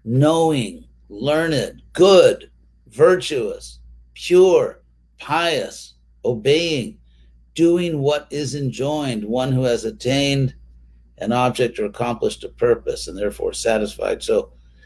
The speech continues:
in other words, one who has done their duty, one who has done the right thing is called a Kriti. So here, the, um, residents of Dwarka say that we have become Kritina.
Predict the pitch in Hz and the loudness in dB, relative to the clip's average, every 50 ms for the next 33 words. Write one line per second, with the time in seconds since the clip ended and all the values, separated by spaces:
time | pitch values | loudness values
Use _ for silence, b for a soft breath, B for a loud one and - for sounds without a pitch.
0 | _ _ - 170 202 196 180 160 131 - - - - 151 180 202 214 202 165 131 | _ _ 0 2 4 6 8 6 6 4 0 -2 0 4 6 6 8 8 6 6
1 | - 156 156 170 165 151 139 123 139 156 165 156 135 110 110 131 151 170 156 123 | 4 4 4 2 2 -2 -2 0 0 2 2 2 0 0 0 0 0 2 0 0
2 | - - - - 127 127 147 156 151 135 123 123 123 120 120 117 107 - 139 139 | -2 -4 -4 0 2 2 2 4 2 2 2 2 2 2 0 0 -2 -4 -4 -4
3 | 131 117 107 104 104 - - 113 113 110 104 107 - 151 160 - - 127 117 110 | -2 -2 -2 -4 -6 -4 -4 -4 -2 -4 -4 -6 -4 -4 -4 -4 -4 -6 -6 -4
4 | - 135 131 127 120 110 - - - b b b b - - - _ _ _ _ | 0 4 6 6 6 6 4 0 -8 b b b b -20 -20 -20 _ _ _ _
5 | _ - 123 151 170 165 151 135 131 131 131 127 117 123 120 120 120 120 120 120 | _ -2 2 4 4 6 6 6 4 4 2 0 -2 -4 -4 -2 -2 -2 -2 -2
6 | 117 113 110 110 110 107 107 104 - _ _ _ _ _ _ _ _ _ _ _ | -2 -2 -2 -2 -2 -4 -6 -6 -10 _ _ _ _ _ _ _ _ _ _ _
7 | _ _ _ _ _ _ _ _ _ _ _ _ _ _ _ _ _ _ _ _ | _ _ _ _ _ _ _ _ _ _ _ _ _ _ _ _ _ _ _ _
8 | _ - - - - _ - 110 127 127 123 123 131 127 127 127 131 127 - 143 | _ -14 -14 -14 -14 _ 0 2 4 4 4 4 2 0 0 0 -2 -2 4 6
9 | 156 165 165 156 - 143 127 117 - 131 127 123 127 123 120 120 117 120 120 143 | 8 8 8 6 2 0 -2 -2 0 0 0 0 2 2 2 0 0 0 0 0
10 | 170 185 175 147 127 123 131 123 - - 151 151 147 147 135 127 - - 170 170 | 2 4 4 2 2 0 -4 -2 0 2 2 2 2 2 0 -2 0 0 0 0
11 | - 139 113 107 107 | 0 -4 -6 -6 -6